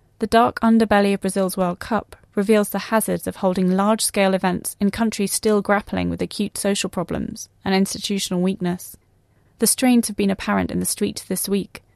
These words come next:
as riot police have used tear gas on protesters and striking metro workers in Sao Paulo. Brazil's ruling Workers' Party could never have imagined that hosting the World Cup in a football-mad nation could bring it anything other than votes,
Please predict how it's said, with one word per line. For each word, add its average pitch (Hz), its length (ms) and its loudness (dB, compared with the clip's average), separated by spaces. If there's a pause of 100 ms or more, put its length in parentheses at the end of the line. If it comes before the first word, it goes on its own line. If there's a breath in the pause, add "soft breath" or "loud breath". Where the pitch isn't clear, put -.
as 196 160 0
riot 208 260 4
police 202 260 -4
have 202 80 -10
used 185 200 -2
tear 208 280 0
gas 208 260 -2
on 185 100 2
protesters 185 640 -4
and 185 300 -2
striking 185 380 -4
metro 196 300 -2
workers 180 400 -6
in 185 80 -2
Sao 180 160 -4
Paulo. 185 480 -2 (1160)
Brazil's 269 380 2
ruling 233 260 6
Workers' 226 360 2
Party - 440 -6 (100)
could - 120 0
never 240 220 6
have 233 120 2
imagined 214 460 2
that 185 120 -2
hosting 214 300 0
the 196 80 4
World 180 200 0
Cup - 280 -2
in 180 120 0
a - 20 -6
football-mad 185 640 -2
nation 196 420 0
could - 160 -8
bring - 160 4
it 98 160 2
anything 220 340 4
other 190 220 0
than 175 160 0
votes, - 480 -2